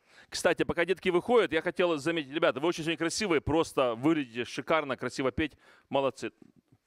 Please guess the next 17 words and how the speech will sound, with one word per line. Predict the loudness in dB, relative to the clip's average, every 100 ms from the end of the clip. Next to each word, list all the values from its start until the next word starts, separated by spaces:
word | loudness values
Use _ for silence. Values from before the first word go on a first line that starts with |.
| _ -12
Давайте | -6 -6 -6
я |
к | -8
вам | -10
спущусь | -8 -8 -8 -12
вниз. | -18 -20 _ _ _ _ _ _ _ _ _ _ _ -10
Но, | 0 2 2
а | 0
з-, | 0 -4 -4
сегодня | -4 -2 2 2 2 0 2
они | 0 -2
такие | -2 -4
красивые, | -2 -4 -2 -6 -2 -2 -2 -2
и |
очень | 0 0 -2
хорошо | -2 -2 -2 2 2
видно, | 2 -4 -4 0 0 0